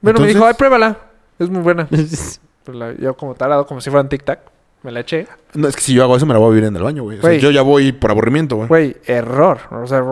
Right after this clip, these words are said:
Speaker 3: ¿Ya agarraste
Speaker 1: error.
Speaker 3: confianza en tu oficina?
Speaker 2: No, nada más lo he usado una vez.
Speaker 3: Mm.
Speaker 2: Es, es muchas, muchas personas sabiendo que estoy entrando al baño y no me gusta.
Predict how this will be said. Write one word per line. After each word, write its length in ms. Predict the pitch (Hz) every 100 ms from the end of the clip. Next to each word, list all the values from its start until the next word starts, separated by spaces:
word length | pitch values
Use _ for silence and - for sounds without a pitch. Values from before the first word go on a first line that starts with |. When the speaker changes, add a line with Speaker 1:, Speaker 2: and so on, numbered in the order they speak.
| 135
Speaker 3:
¿Ya 80 |
agarraste 280 | 147 151 -
Speaker 1:
error. 80 | -
Speaker 3:
confianza 260 | 131 139 147
en 60 | 170
tu 80 |
oficina? 340 | 131 117 147 277 - _ _ _ _ _ _ _ -
Speaker 2:
No, 680 | 113 113 113 110 107 107 107
nada 80 | 117
más 140 | 123
lo 60 | 120
he 20 |
usado 320 | 110 110 104
una 220 | 101 107 95
vez. 240 | 92 _ _ _ _ _ _ _ _ _
Speaker 3:
Mm. 100 | - - - _ _ _ _ _ _ _ _ _ _ _
Speaker 2:
Es, 200 | 190 - - -
es 140 | 160
muchas, 560 | 185 214 214 226 208 - -
muchas 340 | 175 185 202
personas 500 | - 151 135 160 160
sabiendo 420 | 151 135 127 135 135
que 60 |
estoy 120 | - 131
entrando 240 | 127 123
al 60 | 120
baño 180 | 120
y 20 | 120
no 80 |
me 100 | 113
gusta. 360 | 101 101 - -